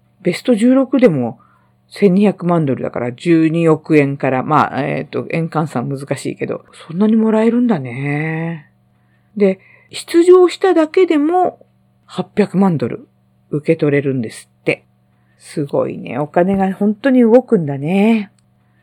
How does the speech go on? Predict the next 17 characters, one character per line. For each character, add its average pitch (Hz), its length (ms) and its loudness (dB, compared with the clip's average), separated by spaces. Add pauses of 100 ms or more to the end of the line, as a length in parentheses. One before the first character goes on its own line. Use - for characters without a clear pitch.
(180)
と 240 140 6
い 262 100 6
う、 226 920 2
ワ 196 100 8
ー 220 60 8
ル 220 80 2
ド 214 100 4
カ 240 120 4
ッ 233 40 2
プ - 160 -2
が 131 100 2
で 120 100 -4
す - 120 -8
ね、 151 240 -2 (600)
こ 165 100 -4
の 165 140 2
後、 - 260 -2